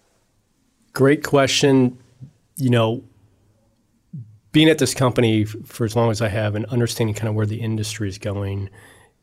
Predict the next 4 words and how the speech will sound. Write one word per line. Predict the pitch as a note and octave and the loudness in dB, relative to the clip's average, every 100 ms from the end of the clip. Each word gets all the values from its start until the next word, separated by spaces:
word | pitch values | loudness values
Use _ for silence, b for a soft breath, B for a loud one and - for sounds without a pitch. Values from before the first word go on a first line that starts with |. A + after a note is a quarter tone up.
| - | -12
th-, | C#3+ - | -10 -10
the | C#3+ C3+ A#2 G#2+ G#2 G2+ A2 - - | -14 -10 -8 -6 -6 -8 -12 -16 -8
retirement | B2 A2+ - A#2 A#2+ A#2 A2 G#2+ - - _ _ - _ _ - - _ | -6 -4 -2 0 0 0 -2 -6 -10 -16 _ _ -20 _ _ -20 -20 _
of | A#2+ G#2+ G2 F#2+ - | -6 -4 -6 -10 -18